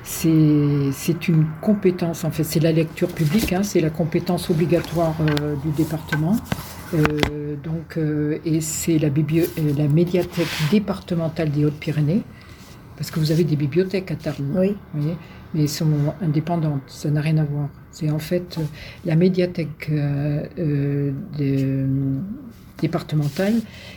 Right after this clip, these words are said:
Speaker 1: elle anime un réseau de plus de soixante-dix, euh, médiathèques et bibliothécaires sur tout le département.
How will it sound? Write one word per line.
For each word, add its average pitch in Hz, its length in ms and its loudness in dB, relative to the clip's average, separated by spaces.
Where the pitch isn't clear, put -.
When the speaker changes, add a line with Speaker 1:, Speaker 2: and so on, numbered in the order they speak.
Speaker 1:
elle 170 180 2
anime 185 340 6
un 160 100 0
réseau 175 480 2
de 170 220 2
plus 196 360 -2
de 170 160 0
soixante-dix, 190 1080 2
euh, 160 320 2
médiathèques 170 1040 0
et 160 420 6
bibliothécaires 170 1000 0
sur - 240 -4
tout - 180 -4
le 185 100 6
département. 160 640 0